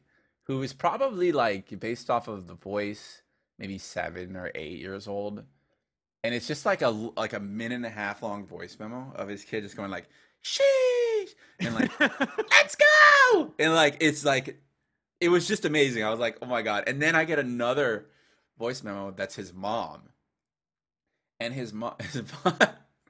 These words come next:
Speaker 2: <laughs>
Speaker 1: his mom is like, the voice memo is like, God, I, I wish I had it. I would play it for y'all. I mean, it's somewhere in my Ableton session, but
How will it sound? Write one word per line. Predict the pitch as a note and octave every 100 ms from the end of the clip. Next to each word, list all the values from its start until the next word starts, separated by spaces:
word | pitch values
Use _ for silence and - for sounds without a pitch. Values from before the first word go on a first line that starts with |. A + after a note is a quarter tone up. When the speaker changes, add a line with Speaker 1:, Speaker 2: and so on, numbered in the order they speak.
| C#3
Speaker 2:
<laughs> | - C#3+ B2 - C#3+ - F#3
Speaker 1:
his | F3
mom | F3+ F#3+ A3 A3
is | D3+
like, | D3+ C3 A#2 C#3
the |
voice | C3+ D3+ E3
memo | F3 D#3 C#3
is | A#2+ A2+
like, | A2 F#2+
God, | D3 B2+ A2+ -
I, |
I | A#2
wish | C3 C3
I |
had | G2+ G#2 G2
it. |
I | F#2+
would | F2+
play | - F#2+
it | F2+
for |
y'all. | F#2 F2+
I |
mean, | G2+ G#2+
it's |
somewhere | - A#2 G2+
in | F#2+
my | F#2
Ableton | C#2 F#2 F#2 F#2+
session, | - F#2 F#2
but | F#2 G2+ F2+